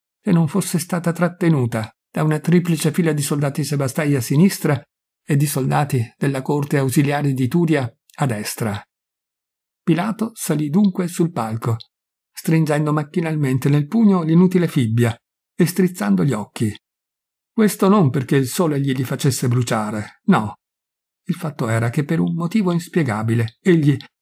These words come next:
non voleva vedere il gruppo dei condannati che in quel preciso istante, lo sapeva bene, veniva condotto sul palco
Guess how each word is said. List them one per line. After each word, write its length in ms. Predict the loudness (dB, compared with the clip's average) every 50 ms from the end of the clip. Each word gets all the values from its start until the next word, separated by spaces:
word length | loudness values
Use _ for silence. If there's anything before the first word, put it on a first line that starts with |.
| _ _ _ _ _ _
non 180 | -4 -4 -4 -2
voleva 320 | -2 -2 -2 0 0 0
vedere 400 | 0 0 -2 -2 -2 -2 -2 -2
il 80 | 0 2
gruppo 320 | 2 2 0 0 -2 -2
dei 120 | -2 -2 -2
condannati 720 | -2 -4 -2 -2 0 0 0 2 0 0 0 -2 -4 -4
che 100 | -2 -2
in 100 | -4 -4
quel 260 | -2 -4 -4 -4 -4 -4
preciso 380 | -4 -4 2 2 2 2 2
istante, 760 | 0 0 -2 -2 -2 -2 0 0 -2 0 -2 -4 -4 -6 -10 _ _ _ _ _ _ _
lo 120 | -6 -6 -4
sapeva 360 | -4 -4 -4 -4 -4 -4 -2
bene, 380 | -2 0 0 0 -2 -2 -4 -10 _ _ _ _ _ _
veniva 320 | -2 0 0 2 0 0 -2
condotto 400 | -2 -4 -4 -4 -4 -4 -4 -6
sul 260 | -4 -2 -2 -2 0
palco 460 | -2 -2 -4 -4 -4 -6 -6 -6 -6